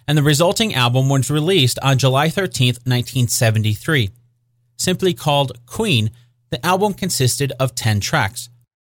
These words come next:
After its release, the album didn't do very well. In fact, it wasn't until Queen released their second album the next year, and after even more fierce touring, that their first album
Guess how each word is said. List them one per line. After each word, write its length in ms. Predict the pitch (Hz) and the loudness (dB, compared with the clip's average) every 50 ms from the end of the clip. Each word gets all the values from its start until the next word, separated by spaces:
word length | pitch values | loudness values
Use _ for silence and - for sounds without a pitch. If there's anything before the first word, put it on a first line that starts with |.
| _ _ _ _ _ _ _ _ _ _ | _ _ _ _ _ _ _ _ _ _
After 260 | - 208 220 - 269 | -6 -4 -4 -2 -2
its 160 | 240 220 - | -2 -2 -2
release, 560 | 208 196 185 180 190 160 127 110 - - - - - _ _ - | -2 -2 0 2 4 4 4 2 0 -2 -6 -10 -14 _ _ -12
the 160 | - 160 - | -10 -6 -4
album 340 | - 185 208 196 208 196 185 | -2 0 0 2 0 2 2
didn't 280 | 165 175 151 156 139 127 | 2 2 2 2 2 2
do 220 | 139 175 160 123 | 2 2 2 2
very 300 | 104 120 120 113 104 107 | 2 2 2 2 2 2
well. 300 | 113 123 131 117 95 - - _ _ _ _ _ _ _ _ _ _ - | 2 2 2 0 0 -4 -8 _ _ _ _ _ _ _ _ _ _ -4
In 80 | 170 | -2
fact, 340 | 170 - 214 196 190 - - - | 0 2 2 2 2 0 -2 -4
it 120 | - 185 - | -4 -2 2
wasn't 340 | 185 214 226 208 214 185 | 2 2 2 0 0 -2
until 300 | 185 175 170 - 180 160 | 0 0 2 2 2 2
Queen 380 | 147 - - - 202 196 185 165 | 0 0 -2 -2 0 2 2 2
released 360 | 147 143 143 151 151 131 - | 2 2 2 2 2 0 0
their 140 | - 143 131 | 0 0 0
second 580 | - - - - - 277 285 - 214 156 131 - - | 0 0 0 0 0 0 0 -2 -2 -4 -4 -4 -4
album 400 | 120 113 120 110 104 113 127 160 - - | -2 -2 0 0 0 -2 -2 -2 -4 -4
the 100 | - 139 | 0 0
next 380 | 135 143 156 175 - - - - | 2 2 2 0 -2 -4 -6 -4
year, 280 | 110 107 104 110 127 - - - _ - | -2 0 0 0 0 -2 -6 -16 _ -4
and 100 | 160 175 | -2 0
after 260 | 185 180 170 - 185 180 | 0 0 0 0 -2 -2
even 300 | - 175 175 165 170 156 | 0 0 2 2 2 2
more 300 | 151 165 180 185 160 139 | 2 2 4 4 4 2
fierce 380 | 127 - 156 156 151 135 - | 0 0 -2 -2 0 0 -2
touring, 480 | - - - 165 160 156 - 113 120 117 - - _ _ _ _ _ _ _ | -4 -4 -6 -2 0 0 2 0 0 -2 -6 -12 _ _ _ _ _ _ _
that 180 | - 175 180 185 | -2 0 0 2
their 160 | 190 180 180 | 2 2 2
first 360 | - - - 254 269 - - | 2 2 2 2 2 2 0
album 460 | - 123 123 123 117 123 123 135 131 | 0 0 2 2 2 0 0 -2 -4